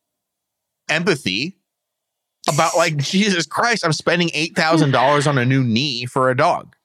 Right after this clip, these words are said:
Speaker 2: No,
Speaker 1: I'm
Speaker 2: he
Speaker 1: not saying I'm
Speaker 2: doesn't
Speaker 1: not gonna do it. It's,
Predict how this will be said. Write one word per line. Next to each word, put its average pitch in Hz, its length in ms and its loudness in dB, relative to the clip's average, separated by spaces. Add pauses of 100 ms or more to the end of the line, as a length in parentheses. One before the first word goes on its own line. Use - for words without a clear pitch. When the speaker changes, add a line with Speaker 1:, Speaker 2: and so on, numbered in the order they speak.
(1120)
Speaker 2:
No, 220 280 0 (120)
Speaker 1:
I'm 165 80 4
Speaker 2:
he 214 100 4
Speaker 1:
not - 20 4
saying 240 60 2
I'm 254 60 2
Speaker 2:
doesn't 208 240 4
Speaker 1:
not 196 160 2
gonna 190 200 2
do 165 280 0
it. 110 180 -4 (120)
It's, 143 260 -6